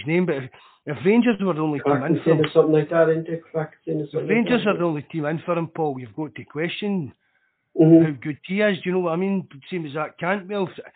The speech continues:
Speaker 1: if you're done playing in England and there's no even English teams putting in,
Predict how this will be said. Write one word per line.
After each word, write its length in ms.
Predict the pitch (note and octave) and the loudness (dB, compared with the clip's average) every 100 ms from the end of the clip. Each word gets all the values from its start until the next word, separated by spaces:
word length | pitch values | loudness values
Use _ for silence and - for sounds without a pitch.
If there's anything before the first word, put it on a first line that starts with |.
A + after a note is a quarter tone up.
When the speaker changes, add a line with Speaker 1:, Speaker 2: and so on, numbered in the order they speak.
| - - - | -20 -20 -16
Speaker 1:
if 80 | D3+ | -6
you're 80 | G#3 | -4
done 280 | D#3 E3+ E3 | 0 0 0
playing 220 | - D#3+ G3 | -2 -4 -2
in 140 | G3 | 0
England 380 | G3 F3+ F3+ D3 | -2 -2 -4 -4
and 160 | B2 G2+ _ _ _ _ _ _ _ _ _ - | -10 -14 _ _ _ _ _ _ _ _ _ -12
there's 140 | C#3+ | -4
no 80 | E3+ | -4
even 200 | D3 D3 | -2 -4
English 260 | D3+ C3+ C3+ - | -6 -8 -14 -12
teams 160 | D3+ - - | -12 -12 -12
putting 180 | C#3+ | -12
in, 240 | C3 B2+ | -10 -12